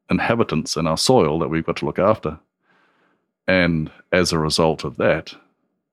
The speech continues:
in actual fact, the tenant occupying the first floor is as important to the whole structure as the tenant occupying the penthouse at the top floor. So we have to look very respectfully on to how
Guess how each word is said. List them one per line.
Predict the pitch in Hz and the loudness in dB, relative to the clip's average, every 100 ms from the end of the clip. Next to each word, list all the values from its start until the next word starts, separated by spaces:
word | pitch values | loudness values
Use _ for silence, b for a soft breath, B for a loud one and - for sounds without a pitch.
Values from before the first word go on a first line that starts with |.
| _ _ _ _ _ _ _ _ _ _ _ - | _ _ _ _ _ _ _ _ _ _ _ -2
in | 92 | 0
actual | 127 - | 0 -2
fact, | - 92 - | -2 -2 -4
the | |
tenant | - - 127 80 - _ _ _ _ _ _ | -6 0 2 0 -4 _ _ _ _ _ _
occupying | - 101 82 - 82 80 | -2 -2 -2 0 0 0
the | |
first | 67 127 135 - | 0 2 2 2
floor | 67 80 71 | -2 0 -2
is | 76 | -4
as | 78 - - - _ _ _ _ _ | -4 -4 -6 -12 _ _ _ _ _
important | 90 87 165 143 78 - - | -6 2 2 4 0 -6 -8
to | 82 | -4
the | 80 | 0
whole | 87 80 | 2 0
structure | - - 110 - 64 | 0 -2 0 -2 -2
as | 80 - | -2 -2
the | 76 | -4
tenant | - 92 82 78 | -2 0 0 -2
occupying | 76 - - 80 78 | -4 -8 -2 0 0
the | 73 | -2
penthouse | - 113 - 76 - | 0 0 0 -2 -4
at | - | -8
the | |
top | 80 - | -4 -4
floor. | - 78 82 _ _ b b b b b b b b b _ _ | -4 -8 -8 _ _ b b b b b b b b b _ _
So | - - 90 | -4 0 2
we | 95 | 2
have | 104 | 0
to | - | 0
look | 92 | -2
very | 85 98 90 | 2 2 4
respectfully | 85 85 - 113 - 82 80 76 | 2 -2 0 -2 -2 -4 -2 0
on | 76 76 - | -2 -2 -4
to | - 82 76 76 80 | -2 -2 -2 -6 -6
how | - 85 78 73 | 0 0 0 -4